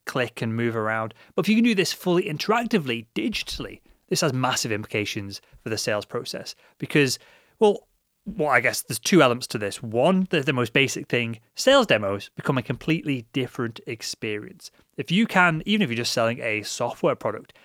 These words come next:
if you can virtually sit next to someone and talk them through the product that you're going, and point at things on the screen and engage with them and see their body language and see whether they're, they're interested in this, that will change demos forever. But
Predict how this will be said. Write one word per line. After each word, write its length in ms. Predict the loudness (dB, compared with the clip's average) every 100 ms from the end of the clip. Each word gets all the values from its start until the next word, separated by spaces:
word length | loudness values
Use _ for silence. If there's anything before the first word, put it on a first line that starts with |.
| _ _
if 120 | -4
you 140 | -2 0
can 320 | 0 0 -4 _ _
virtually 520 | 0 2 2 0 -4
sit 280 | -2 -4 -2
next 240 | 0 0 -2
to 80 |
someone 360 | -2 -2 -2 -4
and 140 | -8
talk 260 | -2 -2 0
them 160 | -4 -4
through 680 | -10 -2 -2 2 2 2
the 100 | 0
product 460 | 0 0 0 0 -10
that 100 | -6
you're 240 | -2 -2
going, 580 | -2 -4 -4 -4 -8 -10 -12 -10
and 260 | -10 -6
point 280 | 0 2 2
at 80 | 0
things 240 | -2 0
on 100 | -2
the 60 | -4
screen 480 | -6 -2 -2 0 -2
and 100 | -6 -16 _
engage 440 | -8 0 2 2 2
with 100 | 0
them 100 | 0
and 80 |
see 160 | -2 -4
their 120 | -4
body 240 | 0 0 2
language 260 | 2 0
and 80 | -2
see 100 | -2
whether 140 | -2
they're, 160 | -4 -6 -10 -10
they're 160 | -2 0
interested 500 | 0 0 -2 -2 -2
in 140 | 0
this, 240 | -2 -4 -10 -18 _
that 160 | -2 0
will 80 | 0
change 380 | 0 0 0 0
demos 340 | 2 2 -2
forever. 400 | -2 -2 -2 -6 -10 _
But 260 | 2 4